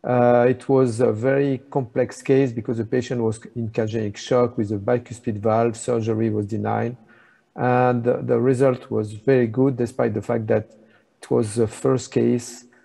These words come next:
uh, uh, which was done through the transseptal approach.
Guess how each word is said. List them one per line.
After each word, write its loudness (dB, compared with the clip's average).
uh, -6
uh, -2
which -8
was -2
done 0
through -4
the -6
transseptal -4
approach. -6